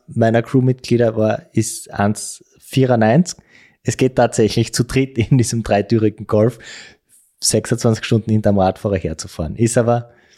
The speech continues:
nicht ideal. <laughs> Aber ich sag einmal so, wenn man kein Geld hat für ein Mietauto, wenn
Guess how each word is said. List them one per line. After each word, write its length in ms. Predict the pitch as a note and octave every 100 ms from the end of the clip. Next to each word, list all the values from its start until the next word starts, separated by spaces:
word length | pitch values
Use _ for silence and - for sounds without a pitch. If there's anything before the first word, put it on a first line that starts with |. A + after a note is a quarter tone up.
| _ _ _ _ _ _ _ _ -
nicht 340 | G#2+ G#2+ -
ideal. 280 | A2 G#2+ G#2+ - - D#3+
<laughs> 480 | - - - - D3+ - _ _ - C3 E3 E3 - - - _
Aber 600 | - G#2 A#2+ C#3 C#3+ _ _ _ _ _ _ _ _ - - _ -
ich 120 | G#2+
sag 140 | A2+ A2+
einmal 200 | A2 G#2+
so, 380 | A#2+ A#2+ - -
wenn 260 | G#2+ A2
man 340 | B2+ B2+ B2 - _ _ _ _ _ - -
kein 220 | G#2+ -
Geld 240 | G2+ G#2
hat 120 | G#2
für 120 | - G2+
ein 60 |
Mietauto, 680 | G2+ A2 - F2+ F2 F#2+ F2
wenn 440 | G2 G2 G2+ -